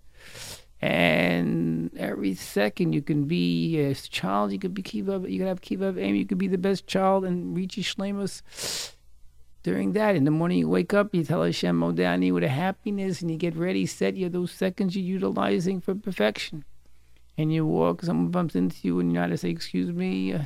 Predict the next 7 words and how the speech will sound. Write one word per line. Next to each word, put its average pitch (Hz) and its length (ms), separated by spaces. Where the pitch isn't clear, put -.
another 214 240
perfection. 160 480
So 170 100
your 175 180
encounters 190 720
are 165 120
perfections. - 800